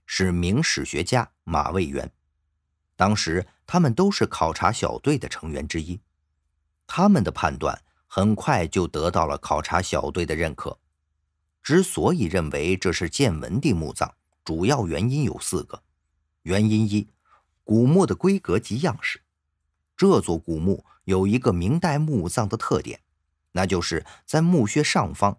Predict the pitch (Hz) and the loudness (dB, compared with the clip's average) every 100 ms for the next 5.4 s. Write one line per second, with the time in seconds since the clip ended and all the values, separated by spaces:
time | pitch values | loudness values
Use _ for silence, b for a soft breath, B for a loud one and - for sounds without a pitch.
0 | _ - 85 80 82 78 65 64 82 104 | _ -6 -4 -2 -4 -4 -6 -6 -4 -4
1 | 104 _ _ _ _ _ _ _ - 120 | -6 _ _ _ _ _ _ _ 2 4
2 | 110 107 120 123 92 80 87 78 95 85 | 4 4 2 2 0 -2 -4 -4 -2 -2
3 | - b b 135 170 175 90 78 90 156 | -4 b b -2 0 0 -2 0 -2 0
4 | 113 80 73 71 120 190 101 87 - 73 | -2 -2 -6 -4 0 2 0 -4 -4 -4
5 | - 71 69 - | -6 -6 -8 -10